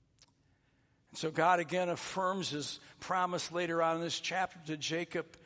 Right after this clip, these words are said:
and his descendants, repeats the very same language. "I am with you. I will bless you. I will not forsake you. I will be with you, and I will bless you."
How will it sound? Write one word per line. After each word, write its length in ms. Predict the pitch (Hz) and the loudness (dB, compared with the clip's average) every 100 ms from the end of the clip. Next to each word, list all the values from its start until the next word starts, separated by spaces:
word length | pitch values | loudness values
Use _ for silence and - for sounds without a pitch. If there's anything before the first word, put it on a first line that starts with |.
| - - - 160 | -20 -20 -12 -8
and 120 | 135 | -4
his 160 | 156 | -4
descendants, 720 | 139 147 - 170 160 143 139 170 | -4 -4 -2 -2 -2 -4 -6 -6
repeats 460 | 170 - 226 - | -6 -2 -2 -2
the 100 | 196 | -4
very 260 | 165 190 185 | -2 0 0
same 460 | - - 233 262 | 0 0 0 0
language. 760 | 269 262 240 185 156 - - - - _ _ _ _ _ _ _ _ _ - | 2 0 -2 -4 -4 -2 -2 -4 -14 _ _ _ _ _ _ _ _ _ -4
"I 140 | 170 | -2
am 160 | 190 180 | -2 -2
with 300 | 202 190 - | -2 -2 -6
you. 160 | 165 139 | -6 -4
I 100 | 170 | -4
will 180 | 175 165 | -2 -4
bless 440 | 151 165 - - | -2 -2 -2 -4
you. 160 | 151 135 - - - | -6 -8 -14 -18 -6
I 360 | 143 170 180 160 160 | -2 -2 -2 -8 -6
will 140 | 165 | -4
not 280 | 165 185 185 | 0 0 0
forsake 580 | 202 170 - 220 220 - | -4 -2 0 0 0 -4
you. 180 | 147 - - - | -8 -10 -18 -12
I 120 | 151 165 | -4 -2
will 180 | 170 | -2
be 220 | 170 180 160 | -4 -4 -4
with 320 | 156 143 156 | -4 -6 -8
you, 200 | 151 139 - - - - | -10 -10 -16 -20 -20 -12
and 200 | 151 139 | -8 -6
I 80 | 139 | -6
will 160 | 147 | -8
bless 340 | 131 135 127 | -8 -8 -8
you." 80 | - | -10